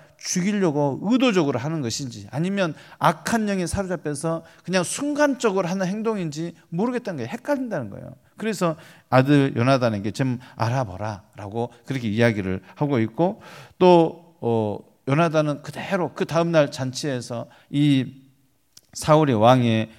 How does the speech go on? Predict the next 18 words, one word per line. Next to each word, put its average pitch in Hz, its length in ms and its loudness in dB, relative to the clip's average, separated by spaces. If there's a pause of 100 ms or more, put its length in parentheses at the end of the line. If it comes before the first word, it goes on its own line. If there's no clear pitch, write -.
예, 95 220 -4
다윗의 127 440 2
부재에 143 300 2
대해서 110 240 -6
물으면 113 720 -4 (320)
자, 127 80 -8
다윗이 151 760 -2 (160)
자기 143 280 -8
집에, 135 500 -2 (180)
예, 101 320 -6
이, 107 280 -4 (120)
이, 110 100 -10 (120)
이렇게 95 340 -10
제사 127 300 -2
드리러 101 320 -8
갔다라고 101 920 -6 (180)
말했을 110 420 -4
때 107 320 -8